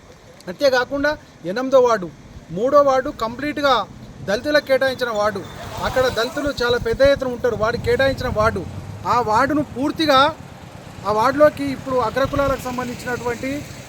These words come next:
ఇతరులకు సంబంధించినటువంటి అనేకమైనటువంటి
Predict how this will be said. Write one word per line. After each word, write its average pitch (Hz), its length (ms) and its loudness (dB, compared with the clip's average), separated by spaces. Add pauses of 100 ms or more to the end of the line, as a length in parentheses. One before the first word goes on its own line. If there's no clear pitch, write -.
ఇతరులకు 269 380 0
సంబంధించినటువంటి 240 1000 -6
అనేకమైనటువంటి 262 1300 0